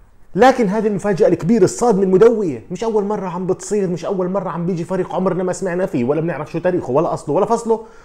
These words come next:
وبيهزم فريق كبير. في التاريخ في كثير فرق، وبحلقة اليوم حنوقف مع توب فايف منهم، فرق صغيرة، ما بتكلم عن فرق كبيرة فاجأتنا، يعني ما بتكلم برشلونة بيغلب سان جيرمان ستة أو ليفربول بيعمل ريمونتادا على برشلونة، لا،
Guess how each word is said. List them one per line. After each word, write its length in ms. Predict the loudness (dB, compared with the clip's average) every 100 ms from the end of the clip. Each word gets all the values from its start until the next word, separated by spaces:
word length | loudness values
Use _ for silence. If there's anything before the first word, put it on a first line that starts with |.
| -6
وبيهزم 420 | -2 0 0 -2 -6
فريق 260 | -4 -6
كبير. 380 | -6 -8 -12 -18 -20 -20 -12
في 60 | -10
التاريخ 400 | -6 -6 -6 -8
في 120 | -12
كثير 240 | -6 -6
فرق، 360 | -6 -10 -12 -12
وبحلقة 360 | -12 -12 -12 -12
اليوم 220 | -12 -12 -14
حنوقف 480 | -10 -8 -8 -10
مع 100 | -14
توب 160 | -12 -14 -10
فايف 300 | -8 -6 -4
منهم، 320 | -2 -2 -4 -10 -20 -10
فرق 280 | -6 -4 -6
صغيرة، 400 | -4 -2 0 0
ما 80 | -2
بتكلم 360 | -6 -6 -4
عن 80 | -4
فرق 260 | -2 -4 -4
كبيرة 320 | -6 -2 0
فاجأتنا، 540 | 0 0 0 -2 -4
يعني 120 | -4 -4
ما 60 |
بتكلم 380 | -6 -4 -2 0
برشلونة 400 | -2 -2 -2 0
بيغلب 320 | 0 0 -2
سان 200 | -4 -4
جيرمان 300 | -2 -2 -2
ستة 320 | -6 -8 -4
أو 120 | -2 0
ليفربول 420 | 0 0 0 0
بيعمل 300 | -2 -2 -2
ريمونتادا 540 | -2 -4 -4 -2 0
على 160 | -2 -4
برشلونة، 500 | -8 -6 -6 -6 -6
لا، 180 | -8